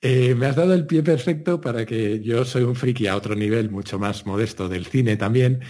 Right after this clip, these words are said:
eh, y no me resisto a hacerte un par de pelicu-, de preguntas sobre cine en, en general, porque más allá de tus propios trabajos, porque siempre que tengo pu-, ocasión de hablar con alguien que lo conoce mejor que yo, me, me, me gusta mucho.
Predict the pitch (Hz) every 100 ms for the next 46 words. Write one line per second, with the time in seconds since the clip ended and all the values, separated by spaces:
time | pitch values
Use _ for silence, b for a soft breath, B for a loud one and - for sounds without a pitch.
0 | B B 113 101 101 - 127 123 135 147
1 | 143 143 135 143 127 131 127 120 120 117
2 | 110 120 - 117 113 110 113 131 104 107
3 | 113 104 107 107 104 - 110 - 104 101
4 | 110 123 123 104 - 101 95 107 117 127
5 | 143 123 117 - 110 98 98 95 - 98
6 | 98 107 - 107 127 127 120 120 117 120
7 | 117 120 123 117 107 113 107 110 110 107
8 | 110 104 101 107 92 107 110 101 - 98
9 | 104 117 110 B B - 107 101 98 104
10 | 101 104 101 104 107 104 107 -